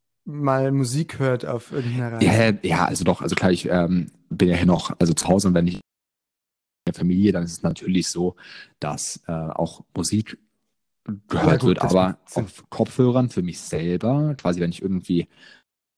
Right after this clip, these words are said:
Speaker 2: abzuschalten und ein bisschen runterzukommen, dann höre ich schon gerne Podcasts. Also ich muss sagen, beim Jo-, äh, beim Joggen habe ich's ab und zu mal ausprobiert, Podcasts zu hören.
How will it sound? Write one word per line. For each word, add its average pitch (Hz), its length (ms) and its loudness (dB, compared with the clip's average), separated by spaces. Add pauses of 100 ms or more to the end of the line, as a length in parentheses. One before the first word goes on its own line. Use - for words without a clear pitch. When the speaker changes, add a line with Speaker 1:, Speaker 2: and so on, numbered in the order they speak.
(840)
Speaker 2:
abzuschalten 90 1040 -4
und - 120 -8
ein - 20 -10
bisschen 95 200 -2
runterzukommen, 92 760 2 (200)
dann - 200 0
höre 87 100 4
ich 87 140 2
schon 107 160 4
gerne 123 160 6
Podcasts. 107 320 0
Also 110 420 2
ich - 120 -2
muss 135 100 4
sagen, 131 280 2
beim 113 360 2 (180)
Jo-, 120 180 2
äh, 120 120 4
beim 110 160 2
Joggen 131 380 0
habe 120 100 0
ich's 113 80 -6
ab - 120 -6
und 139 60 -6
zu 220 60 -4
mal 190 60 -2
ausprobiert, 135 500 -2
Podcasts - 480 -6
zu - 160 -6
hören. 127 240 0